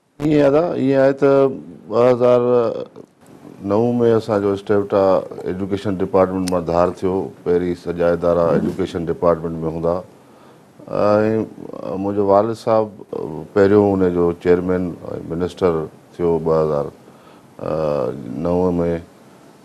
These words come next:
ته ڪافي ان، ا، ڪم ڪيو. ان جي ٻه هزار ٻارهن ۾ ڊيٿ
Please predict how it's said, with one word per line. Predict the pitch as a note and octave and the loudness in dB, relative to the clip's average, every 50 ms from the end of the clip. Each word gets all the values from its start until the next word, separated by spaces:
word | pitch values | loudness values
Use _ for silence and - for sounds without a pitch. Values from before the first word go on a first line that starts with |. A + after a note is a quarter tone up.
| - - - - - | -20 -20 -20 -12 -2
ته | G#2 G2+ G2 G2+ G#2 G#2 G2+ D2+ - - - - - - - _ _ _ - - _ - _ _ - _ | 0 2 4 4 4 4 2 0 -2 -8 -18 -20 -20 -20 -20 _ _ _ -20 -20 _ -20 _ _ -20 _
ڪافي | - B2+ C3+ C#3 - D#3+ D3+ D3+ D3 | 0 0 0 0 2 0 2 4 4
ان، | C#3 C#3 C3+ C3+ | 2 2 0 0
ا، | C3+ C#3 C3+ C3 B2 - - F#2 G2 G2+ G2 G2 G2 G2 | 0 0 -2 -2 -4 -4 -4 -2 0 0 0 -2 -4 -2
ڪم | - G#2 A2 A#2+ B2 | -2 -2 0 0 -4
ڪيو. | A#2+ - A#2+ A#2+ A#2+ A#2+ A#2+ A#2+ A2+ - - - - - - _ _ - _ _ - - - - - - - - - | 0 4 4 6 6 4 2 0 -4 -8 -14 -20 -20 -20 -20 _ _ -20 _ _ -20 -20 -20 -20 -20 -20 -20 -20 -14
ان | - G2 G#2+ A2+ A2+ A2+ A2+ | -12 -8 -2 -2 -2 -2 0
جي | A2+ A2+ A#2 A2+ A2 | 0 0 0 0 0
ٻه | - F2+ G2+ G2+ G#2 | 0 2 2 2 4
هزار | G2+ G#2+ G#2 G2+ | 4 2 0 2
ٻارهن ۾ | G2 G2 G2 G#2 A2 A2 A2+ A2 A2 A2 G#2+ G#2+ G#2 E2 E2 - - - - - - - - _ - - - E2 | 2 4 4 4 4 2 -2 -2 -2 -2 -2 -2 -2 -4 -8 -12 -16 -20 -20 -20 -20 -20 -20 _ -20 -20 -6 0
ڊيٿ | F2+ G2 G#2+ | 0 0 0